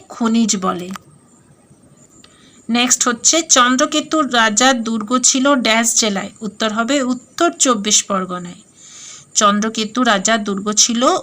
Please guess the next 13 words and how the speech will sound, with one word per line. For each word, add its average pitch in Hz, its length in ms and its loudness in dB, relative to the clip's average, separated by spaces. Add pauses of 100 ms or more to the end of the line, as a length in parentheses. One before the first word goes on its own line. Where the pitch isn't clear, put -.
উত্তর 220 400 -4
চব্বিশ 214 480 -2
পরগনা 220 460 0
জেলায়। 196 400 0 (920)
নেক্সট, - 600 0 (220)
উত্তর 247 460 -4
চব্বিশ 277 400 2
পরগনা 233 600 2
ড্যাশ 247 760 2
একটি 226 300 -4
পুরনো 269 540 0
বনখণ্ড 254 720 2
আছে। - 440 -2